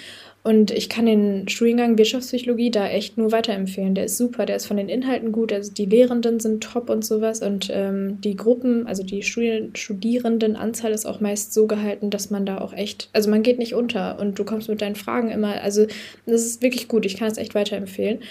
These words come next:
Ähm, das heißt, ich war mir schon sicher, dass ich diesen Studiengang machen möchte. Ähm, und es geht ja auch so ein bisschen mit diesem, ich wusste gleichzeitig auch, dass ich Angst habe.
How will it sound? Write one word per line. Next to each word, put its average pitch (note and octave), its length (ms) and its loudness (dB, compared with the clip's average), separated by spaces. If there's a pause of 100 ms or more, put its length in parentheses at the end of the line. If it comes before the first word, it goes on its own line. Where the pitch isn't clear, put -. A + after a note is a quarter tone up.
(540)
Ähm, G#3+ 680 6
das A3 180 4
heißt, A#3+ 220 2
ich - 200 -6
war A3+ 140 4
mir G3+ 320 4
schon A#3 600 2 (180)
sicher, A3 340 4
dass B3+ 140 4
ich A#3+ 80 -4
diesen G#3 240 0
Studiengang G3 360 2
machen F#3+ 300 2
möchte. C4+ 380 -2 (840)
Ähm, A3 560 6
und A3+ 180 6
es - 100 -4
geht C#4 180 2
ja - 120 2
auch B3+ 40 -2
so B3 120 0
ein A#3 60 6
bisschen C4 400 2
mit B3 140 0
diesem, A#3 580 2 (320)
ich G#3+ 260 0
wusste C4+ 500 6
gleichzeitig A3+ 540 2
auch, B3+ 100 -2
dass G#3+ 180 -4
ich - 140 -10
Angst F#3 280 -4
habe. D#4 280 -2